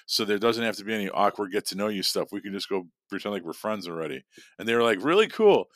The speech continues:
And then, <laughs> then that's it. And then they go to Germany,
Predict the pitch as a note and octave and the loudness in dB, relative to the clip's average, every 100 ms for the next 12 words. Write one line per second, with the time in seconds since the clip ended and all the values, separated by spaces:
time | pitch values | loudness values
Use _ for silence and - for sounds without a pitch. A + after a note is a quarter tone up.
0 | - - - D3 D#3+ E3 E3 D3+ - C3+ | -20 -16 -2 0 6 6 6 0 -14 -20
1 | C3 - - - - - - D#3 E3+ D#3+ | -16 -16 -18 -10 -6 -4 0 4 6 6
2 | E3+ C#3 F3 E3 D3+ D3+ C#3+ C3+ C3+ A2+ | 4 6 6 6 4 2 2 4 2 2
3 | B2 D3 C#3+ G#2+ F#2+ | 0 0 0 -4 -8